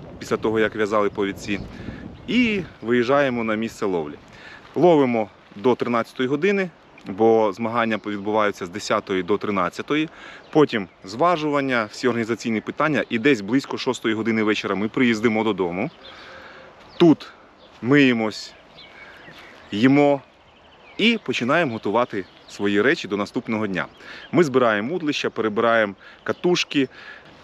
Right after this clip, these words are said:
і потім уже в'яжемо повідці. Ввечері сідаємо за столом всі і в'яжемо повідці. Тому зараз коротенько покажу, як взагалі ми проводимо <laughs> свої вечори.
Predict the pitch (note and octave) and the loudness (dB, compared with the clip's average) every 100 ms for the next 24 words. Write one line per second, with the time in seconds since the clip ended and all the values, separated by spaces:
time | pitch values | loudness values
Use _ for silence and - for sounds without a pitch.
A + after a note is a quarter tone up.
0 | - - B2 G3 G#3 D3+ A#2 A2 C3+ B2+ | -4 0 2 2 2 0 0 2 2 0
1 | B2 - A2+ G#2+ - F2 - - F#2+ G#2 | -4 -4 -4 -4 -8 -10 -10 -10 0 2
2 | G2 F#2+ - A2+ A#2 G2 F#2 E2+ - - | 2 -4 -4 0 0 0 -4 -8 -14 -20
3 | - F#2 G2 - F3+ F#3+ D#3+ - - A2 | -16 -8 -4 2 4 4 0 -4 -6 0
4 | A#2+ B2 A2+ G2+ F#2+ F#2 - D#2 - - | 0 0 -2 -4 -4 -6 -8 -14 -16 -10
5 | A2 B2+ B2+ B2 A#2 - _ - A#2 A2+ | -2 2 4 2 0 -6 _ -8 -2 0
6 | A#2+ A2 A2 G#2 A#2+ C#3 F3+ - - - | 0 -2 -4 -2 0 2 2 0 -16 -20
7 | - A2 C3 A#2 A2 G#2 A2+ C3 A2+ A#2 | -4 0 0 0 -6 -2 -2 -2 -2 -4
8 | A#2 - - - - G#2 F#2+ - A2 A#2+ | -6 -18 -20 -20 -12 -10 -8 0 2 4
9 | A2+ A2+ G2+ - C3 B2+ A2+ - G#2+ F#2 | 2 0 -4 0 2 4 2 0 0 0